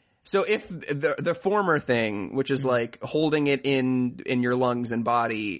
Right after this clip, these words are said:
Speaker 1: it, like, makes more of the weed particles go into you.
Speaker 2: Mm-hmm.
Speaker 1: In gluttony,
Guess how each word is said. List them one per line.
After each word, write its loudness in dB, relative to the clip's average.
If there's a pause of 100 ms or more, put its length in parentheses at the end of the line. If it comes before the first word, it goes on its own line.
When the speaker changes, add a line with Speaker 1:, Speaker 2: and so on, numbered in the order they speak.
Speaker 1:
it, -4
like, -6
makes -2
more 0
of -6
the -6
weed -6 (720)
particles -2 (120)
go 2
into -2
you. -2 (340)
Speaker 2:
Mm-hmm. -4 (520)
Speaker 1:
In 0
gluttony, 0